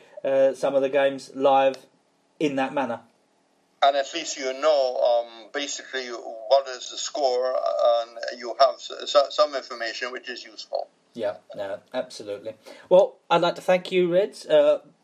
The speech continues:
Speaker 1: for thanking, uh, many of our listeners, uh, and I'd like to thank you too for joining me. This has been The Willow in the Windies, the Caribbean Cricket Podcast, and I can hope you can join, uh, Reds and myself again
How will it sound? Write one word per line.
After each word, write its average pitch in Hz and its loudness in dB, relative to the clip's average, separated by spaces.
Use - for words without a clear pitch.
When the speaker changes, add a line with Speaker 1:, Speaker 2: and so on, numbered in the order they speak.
Speaker 1:
for 151 4
thanking, 170 0
uh, 147 6
many 156 0
of 151 2
our 156 6
listeners, 170 -4
uh, 139 -2
and 147 6
I'd 135 -2
like 127 0
to 127 -6
thank 127 -2
you 127 -4
too 120 -4
for 131 -8
joining 98 -4
me. 98 -10
This 190 2
has 180 -8
been 165 0
The 180 2
Willow 160 6
in 127 2
the 120 -6
Windies, 98 -8
the 311 0
Caribbean 139 0
Cricket 117 -6
Podcast, 101 -4
and 123 4
I 117 2
can 120 -6
hope 185 8
you 139 -12
can 135 -6
join, 147 2
uh, 139 0
Reds 151 0
and 147 -8
myself 147 2
again 143 0